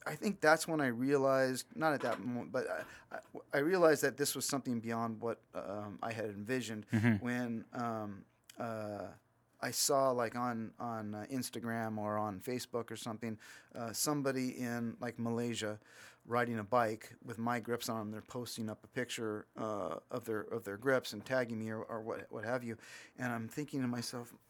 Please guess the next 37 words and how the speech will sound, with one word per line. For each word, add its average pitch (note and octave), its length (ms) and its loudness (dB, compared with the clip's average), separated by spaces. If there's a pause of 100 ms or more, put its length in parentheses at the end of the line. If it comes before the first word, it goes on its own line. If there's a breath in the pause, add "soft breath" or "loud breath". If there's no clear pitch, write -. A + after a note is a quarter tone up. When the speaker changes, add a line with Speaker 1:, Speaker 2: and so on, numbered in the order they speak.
Speaker 1:
"My B2+ 140 -6
gosh, A#2+ 300 -6
there's C#3 220 0 (100)
th-, D3 120 -4 (240)
those D#3 220 2
grips D3+ 300 6
were C#3 100 8
in C3+ 80 6
my C3 160 4
hand, A2+ 520 0
like, A2+ 200 0
two C#3 160 -4
weeks C#3 240 0
ago G#2 320 -2 (240 loud breath)
here C3+ 220 0
in A#2+ 100 -2
Southern B2 240 2
California. A#2+ 560 0
Now C3+ 200 4
they're C3+ 100 2
on B2+ 100 4
this A2+ 140 -4
guy's B2 240 4
bike A#2+ 400 2 (340 soft breath)
in A#2 460 0
Malaysia, B2+ 640 4 (120)
uh, - 40 2
as A#2 280 2
he's C3 140 -2
riding C3 260 4
through C3 140 -6
some B2+ 180 -2
trails B2 380 0
in, A#2 260 -2
in B2 160 -2
Malaysia." B2 360 0
I'm, G#2 140 -2